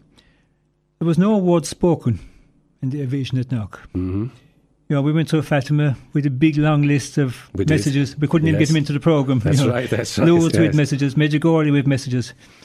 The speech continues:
Speaker 1: But God spoke in the silence of Knock. And we have to look into the vision and study it to see, you know, where is the message in Knock. And just one other little thing. Nobody saw the apparition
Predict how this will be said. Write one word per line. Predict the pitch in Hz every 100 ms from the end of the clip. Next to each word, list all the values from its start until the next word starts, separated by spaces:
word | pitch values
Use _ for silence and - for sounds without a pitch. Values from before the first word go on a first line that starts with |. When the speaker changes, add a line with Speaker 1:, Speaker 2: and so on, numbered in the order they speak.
| _ _ -
Speaker 1:
But | 147 - - - _ _ _ _ _ _ -
God | 160 185
spoke | - - 170 160
in | 160
the | 151
silence | - 147 139 135 123
of | 135
Knock. | 123 117 - - - _ _ _ _ _ _ _
And | 143 139 139
we | 151
have | 127 160 -
to | 151
look | 165 175
into | 208 165
the | 170
vision | 151 151 147 135 - _ _ _ _
and | 156 139
study | - - 147 139
it | 127
to | 131
see, | - 160 143 135 - - _ _ _ _ _ _ _
you | 143
know, | 127 120 -
where | 156 160 156
is | 147
the | 147
message | 143 143 131
in | 139
Knock. | 135 123 - - - _ _ _ _ _ -
And | 151 165
just | - 240
one | 240 233
other | 208
little | 185 165 151
thing. | 156 147 151 _ _ _ _ _ _ _
Nobody | 170 165 208 214
saw | - 185
the | 170 170
apparition | 151 165 147 151 147